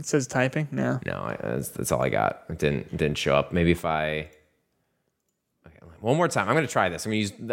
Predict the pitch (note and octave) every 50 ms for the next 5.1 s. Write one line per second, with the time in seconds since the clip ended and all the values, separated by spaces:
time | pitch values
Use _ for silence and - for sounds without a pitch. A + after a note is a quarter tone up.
0 | A2 A2 A2+ A2+ A#2 A2+ G#2+ F#2+ - F#2 - - A2+ A#2 B2 B2 A#2+ A#2 G2 G2+
1 | G#2 - - - A2 F#2+ - F#2+ E2+ D#2+ - - F2 D#2+ D#2 C#2+ D2 - - _
2 | _ _ _ _ _ _ _ _ _ _ _ _ _ _ _ _ _ _ _ _
3 | _ _ _ _ - - G2+ G#2+ A2+ A2+ A2 G2 A2 G#2 - - G#2 F2+ - F#2+
4 | F2+ E2 - F#2+ E2+ D#2+ D#2+ - G2+ F#2+ - F3 B3+ D4 C#4+ G#3+ C#3+ D3+ B2 F#2
5 | E2+